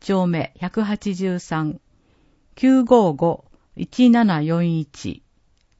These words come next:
千組幼稚園、彦沢一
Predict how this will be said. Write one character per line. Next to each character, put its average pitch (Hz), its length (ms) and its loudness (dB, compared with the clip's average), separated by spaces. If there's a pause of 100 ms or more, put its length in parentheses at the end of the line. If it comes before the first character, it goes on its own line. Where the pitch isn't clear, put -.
(340)
千 - 180 -18
組 262 260 8
幼 233 200 4
稚 220 280 -6
園、 135 240 -4 (400)
彦 - 300 -2
沢 220 340 0
一 196 100 -2